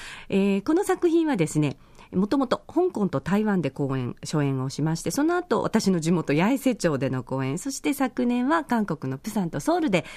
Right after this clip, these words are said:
公演をしてきた作品です。ヨーロッパでは初めての上演となりました。えー、琉球王国時代の末期の、えー、暮らす、そこに暮らす十歳の男の子が琉球王国の様子を描いて、そのお手紙を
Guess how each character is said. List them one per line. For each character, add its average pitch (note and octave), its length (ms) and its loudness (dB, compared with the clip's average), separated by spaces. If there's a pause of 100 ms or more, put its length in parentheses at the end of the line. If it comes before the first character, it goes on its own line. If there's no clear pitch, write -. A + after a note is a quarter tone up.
公 D3+ 180 0
演 C3 140 -4
を B2+ 80 -6
し - 80 -16
て B2 120 -4
き - 80 -20
た B3+ 180 -2
作 - 300 -6
品 C3 240 -4
で E3 140 0
す。 - 200 -14
ヨ F#3+ 140 2
ー - 20 2
ロ G3+ 80 2
ッ - 20 0
パ E3 140 -2
で C3 80 -2
は A#2+ 140 -6 (100)
初 E3+ 220 2
め D#4+ 120 2
て F3+ 120 2
の C#3+ 120 -2 (100)
上 D#3+ 180 -2
演 C3 160 -4
と C3+ 100 -6
な C3 120 -2
り B2+ 100 -2
ま C3+ 160 -4
し - 60 -10
た。 - 180 2 (580)
え - 400 -6
ー、 - 40 -6
琉 F3 140 0
球 F#3+ 140 2
王 F3 60 0
国 E3+ 280 -2
時 E3 100 -2
代 C#3 200 -4
の C3 100 -6
末 B3 140 0 (100)
期 C4+ 120 0
の、 E3 280 0 (300)
え B2+ 200 -4
ー、 - 40 -12
暮 D#3 180 0
ら D3 60 -2
す、 C#3 280 -6
そ - 140 -10
こ E3 100 -4
に D#3+ 100 -2
暮 D#3+ 160 -4
ら D#3 80 -2
す - 280 -2 (100)
十 F#3 120 -2
歳 C#3+ 280 -4
の B2+ 180 -6
男 B3+ 360 0
の G3 140 0
子 D3 160 -6
が A#3+ 440 0
琉 D#3 160 -4
球 E3+ 180 -4
王 D#3 60 -4
国 C#3+ 240 -8
の B2+ 80 -6
様 G3+ 200 0
子 G3+ 220 -2
を G3 180 -2
描 A3+ 280 0
い G3+ 80 -2
て、 - 240 -2 (260)
そ - 140 -4
の C4+ 180 0 (140)
お G3+ 100 -8
手 D#4 140 0
紙 C#4+ 340 0
を F4 180 0